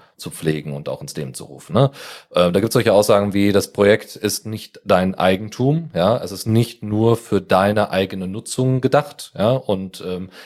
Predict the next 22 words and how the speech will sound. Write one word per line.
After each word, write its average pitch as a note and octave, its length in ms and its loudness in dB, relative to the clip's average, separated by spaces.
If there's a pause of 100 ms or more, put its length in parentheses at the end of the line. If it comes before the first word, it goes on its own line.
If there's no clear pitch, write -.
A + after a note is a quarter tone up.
(160)
es - 120 -8
ist - 260 -12
für A#2 720 2
die A2 240 -8
Öffentlichkeit, G2+ 1120 0
ähm, F2 500 0 (380)
ähm, E2+ 480 -2
und G2+ 200 2
es G#2 120 0
ist - 420 -2
öffentlich F2 760 -6
und F2 160 -6
dementsprechend, F2 880 -2
äh, D#2+ 160 -6
sollte E2 320 0
es, D#2+ 100 -8
äh, C2 320 -14 (280)
ordentlich D#2+ 600 -4 (220)
organisiert D2+ 580 -4
sein. D#3 340 2 (480)
Ähm, F#2 580 2 (140)
ne? B2 300 2